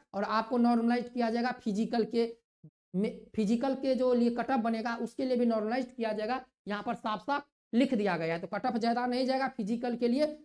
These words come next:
कम ही कट ऑफ जाएगा। यहाँ पर देख सकते हैं बारह गुना अभ्यर्थी को बुलाया जाएगा, नब्बे हजार पाँच सौ चौसठ अभ्यर्थी का रिजल्ट आएगा केवल दिल्ली पुलिस में।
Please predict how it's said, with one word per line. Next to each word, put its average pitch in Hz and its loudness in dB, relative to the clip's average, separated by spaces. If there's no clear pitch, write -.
कम 240 4
ही 262 8
कट 262 -4
ऑफ 247 -2
जाएगा। 247 0
यहाँ 220 -8
पर 226 -8
देख 247 0
सकते 247 -6
हैं 240 -4
बारह 233 2
गुना 247 0
अभ्यर्थी 214 -2
को 233 2
बुलाया 240 0
जाएगा, 262 -2
नब्बे 226 0
हजार 233 -2
पाँच 226 -6
सौ 233 -4
चौसठ 240 -4
अभ्यर्थी 202 -4
का 269 -4
रिजल्ट 233 2
आएगा 196 -2
केवल 220 0
दिल्ली 196 2
पुलिस 180 -2
में। 233 2